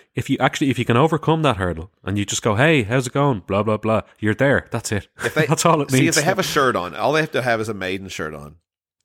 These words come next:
Speaker 2: 'Cause if I go,
Speaker 1: Yeah.
Speaker 2: if I go any, if I was at a grocery store today and, and someone was wearing, okay, well, here, well, here, let me tell a little story then. The, I was at work and,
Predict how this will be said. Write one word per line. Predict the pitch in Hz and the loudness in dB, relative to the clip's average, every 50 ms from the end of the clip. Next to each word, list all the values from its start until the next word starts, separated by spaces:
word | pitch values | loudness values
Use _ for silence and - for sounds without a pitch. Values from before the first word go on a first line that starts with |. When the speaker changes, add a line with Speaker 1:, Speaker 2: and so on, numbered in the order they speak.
| _ _ _ _ _ _ _ _ _ - | _ _ _ _ _ _ _ _ _ -6
Speaker 2:
'Cause | 135 117 | -4 -4
if | 117 95 | 0 2
I | 147 165 170 | 2 2 4
go, | 170 160 147 117 127 123 | 4 4 4 4 4 0
Speaker 1:
Yeah. | 110 - - - - - _ _ | -2 -6 -10 -20 -20 -20 _ _
Speaker 2:
if | - - 139 | -6 0 0
I | 156 170 | 0 2
go | 151 165 147 139 | 2 2 0 0
any, | - 135 143 135 131 123 - | 0 -2 -2 -2 -4 -4 -6
if | 120 - | -6 -2
I | 151 170 | 0 0
was | 185 175 143 156 | 2 2 2 2
at | 127 | 2
a | 117 | 2
grocery | 90 107 120 120 185 - - 110 95 90 | 2 2 4 4 2 2 0 -2 -2 -2
store | 85 - - 90 82 78 78 76 - _ _ _ _ _ _ _ _ _ _ _ _ _ _ _ _ _ | -4 -4 -6 -6 -4 -4 -6 -8 -12 _ _ _ _ _ _ _ _ _ _ _ _ _ _ _ _ _
today | - - 113 95 127 117 104 90 80 82 - - - | -6 -4 0 2 4 4 4 2 0 -4 -8 -8 -8
and, | 98 95 - | -8 -8 -6
and | - 104 101 101 | -6 -6 -6 -4
someone | - - 139 139 139 139 127 120 | -2 0 0 2 2 2 0 2
was | 110 107 104 95 107 | 2 2 0 0 -2
wearing, | 104 107 113 117 117 117 113 - | -2 0 2 4 4 4 2 2
okay, | 135 131 - 120 110 | 0 0 2 2 0
well, | - 117 123 131 | 0 0 0 2
here, | 156 156 147 127 | 2 0 2 0
well, | 127 120 | -2 0
here, | 131 120 | 0 0
let | 107 107 | -2 -2
me | 113 107 | -4 -4
tell | - 123 110 104 | -2 -2 0 0
a | 104 | 0
little | 107 104 104 | -2 -4 -4
story | - - 135 127 107 95 | -4 -2 0 0 0 -2
then. | 80 78 85 - _ _ _ _ _ _ | -4 -8 -12 -18 _ _ _ _ _ _
The, | - 101 85 - _ _ - - _ - - - - - - - - - | -10 -10 -10 -14 _ _ -20 -20 _ -20 -20 -20 -20 -20 -20 -14 -4 0
I | 107 120 151 | 2 4 4
was | 160 156 131 131 | 4 2 2 2
at | - - | 0 2
work | 117 123 127 120 98 92 - - 87 | 2 4 4 4 4 2 0 -2 -2
and, | 98 101 98 98 98 98 98 | -2 0 0 -2 -2 -2 -4